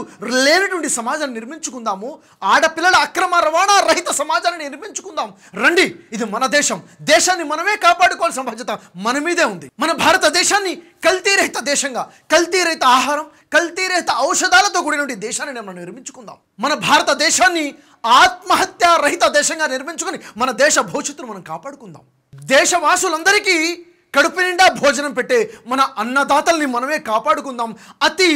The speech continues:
గౌరవప్రదమైన వృత్తి వ్యవసాయము. అతి గౌరవనీయుడు ఎవరన్నా అంటే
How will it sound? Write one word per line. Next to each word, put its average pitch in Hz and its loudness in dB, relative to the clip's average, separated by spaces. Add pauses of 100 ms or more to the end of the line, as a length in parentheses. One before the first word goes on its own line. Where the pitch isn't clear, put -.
(460)
గౌరవప్రదమైన 320 4 (120)
వృత్తి 294 -2 (360)
వ్యవసాయము. 359 2 (280)
అతి 311 -2 (140)
గౌరవనీయుడు 330 0
ఎవరన్నా 294 0
అంటే 254 0